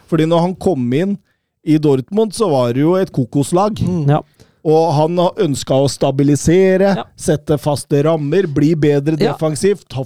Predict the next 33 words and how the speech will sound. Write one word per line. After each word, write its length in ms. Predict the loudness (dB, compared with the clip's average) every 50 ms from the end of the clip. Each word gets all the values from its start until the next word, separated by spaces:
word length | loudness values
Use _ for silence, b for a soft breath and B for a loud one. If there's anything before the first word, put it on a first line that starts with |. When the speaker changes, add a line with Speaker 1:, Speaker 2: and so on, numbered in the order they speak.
| -10 -12
Speaker 1:
lage 480 | -10 -10 -4 -2 -2 -2 -2 -2 -4 -4
en 80 | -6 -6
Speaker 3:
Ja. 60 | -8
Speaker 1:
struktur, 580 | -4 -4 -4 -4 -2 -4 -2 0 0 0 0
og 160 | 0 -2 -2 0
så 100 | 0 -2
ha 200 | 0 2 0 0
en 100 | 0 -2
klar 360 | -2 -2 0 0 2 0 0 0
sånn 300 | 0 0 -2 0 -2 -2
filosofi. 540 | -2 0 0 0 0 0 -2 -2 0 0 0
Så 100 | 0 0 -2
Speaker 3:
Men 120 | -4 -6 B B B B -10 -8 -6 -2
Speaker 1:
planen 400 | 0 0 0 2 0 0 -2 0
er 120 | 0 0 2
jo 60 | 2 2
bra. 140 | 2 0 0
Speaker 3:
Ja, 40 | -2 -4 -4
men 120 | -2 0
har 100 | 0 0 0
gått 140 | -2 -4 -2
seg 140 | 0 0 0
litt 80 | 0 -2
fast 300 | -2 -4 -4 -4 -2 -4
i 20 | -2
den 220 | 0 0 0 2
der, 340 | 2 2 2 2 2 2 2
eh, 60 | 0
hente, 920 | 2 2 2 2 0 -2 -2 _ 0 2 4 4 4 4 4 4 2 0 0
hente 580 | 0 2 2 2 2 0 -2 -4 _ 0 0 0
Bundesliga-erfarne 1160 | 0 2 0 2 2 2 2 0 0 2 0 2 2 2 0 -2 -2 -2 -2 0 0 0 2 2
og 100 | 2 2
gjerne 400 | 2 2 2 2 2 2 0